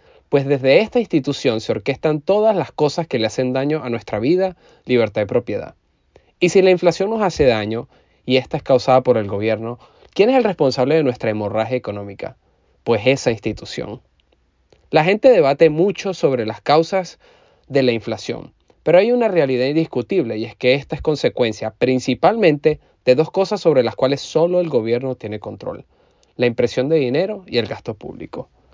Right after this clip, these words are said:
La inflación es una herida silenciosa que poco a poco va socavando la salud de nuestro bienestar económico, lo va drenando. Es tan peligrosa que incluso nosotros mismos nos hacemos daño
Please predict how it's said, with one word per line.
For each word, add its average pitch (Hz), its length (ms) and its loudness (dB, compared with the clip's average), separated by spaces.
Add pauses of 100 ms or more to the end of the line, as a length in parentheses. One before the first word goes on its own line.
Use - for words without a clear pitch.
(720)
La 147 100 4
inflación 185 640 2
es 160 120 0
una 156 180 4
herida 143 340 2
silenciosa 135 880 -2 (240)
que 131 140 2
poco 196 320 2
a 165 100 2
poco 175 280 4
va 147 100 2
socavando 127 480 -2
la 143 120 2
salud 127 360 0
de 180 160 -2
nuestro 123 300 -4
bienestar 104 400 -6
económico, 107 600 -10 (220)
lo 123 160 6
va 123 160 6
drenando. 123 580 0 (800)
Es 247 140 0
tan 277 160 2
peligrosa 139 720 2
que 151 80 0
incluso 185 380 0
nosotros 175 420 -2
mismos 202 340 -6
nos 175 140 -4
hacemos 139 380 -2
daño 123 360 -2